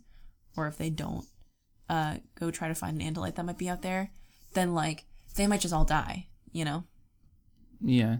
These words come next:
Speaker 1: So, it is hard.
Speaker 2: Yeah, they could die either way.
Speaker 1: Yeah.
Speaker 2: Okay, so after this kind of, like, introspective conversation.
Speaker 1: Heart to heart.
Speaker 2: Yeah.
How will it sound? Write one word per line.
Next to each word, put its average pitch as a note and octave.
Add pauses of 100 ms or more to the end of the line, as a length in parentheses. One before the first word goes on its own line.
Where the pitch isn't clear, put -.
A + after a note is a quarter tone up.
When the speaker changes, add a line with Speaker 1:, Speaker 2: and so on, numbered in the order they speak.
(200)
Speaker 1:
So, E3 (540)
it -
is A3+
hard. D#3 (880)
Speaker 2:
Yeah, C#3
they B2
could A#2+
die A2+
either A2
way. G#2+ (120)
Speaker 1:
Yeah. F3 (1200)
Speaker 2:
Okay, C3 (240)
so C3 (340)
after C#3
this C3
kind B2
of, A2
like, G#2+ (580)
introspective A2
conversation. G#2+
Speaker 1:
Heart -
to F#3
heart. F3 (280)
Speaker 2:
Yeah. C#3+